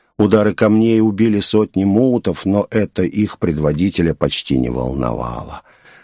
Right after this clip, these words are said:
Они для этого и были предназначены, своими телами проложить дорогу к поселкам старых людей.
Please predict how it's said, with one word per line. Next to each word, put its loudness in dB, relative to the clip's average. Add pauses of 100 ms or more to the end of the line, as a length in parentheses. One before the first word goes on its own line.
(320)
Они 4
для 0
этого 2
и 4
были 2
предназначены, 0
своими 2
телами 2
проложить 0
дорогу 0
к -16
поселкам 0
старых -4
людей. -6